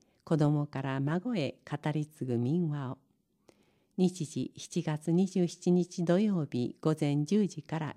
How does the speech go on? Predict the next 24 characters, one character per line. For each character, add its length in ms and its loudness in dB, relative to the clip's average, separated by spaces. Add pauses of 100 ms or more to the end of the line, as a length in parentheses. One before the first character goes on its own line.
(120)
十 240 2
一 340 -4
時。 200 -8 (960)
対 240 -4
象、 480 -4 (180)
幼 220 6
児 140 -6
か 160 -6
ら 220 -4
一 140 -8 (160)
般。 240 -2 (440)
定 200 6
員 380 4
二 160 4
十 200 2
人 340 4
程 240 -2
度。 240 -6 (380)
参 260 2
加 120 -6
費 360 -8
二 200 2
百 260 -4
円。 260 -2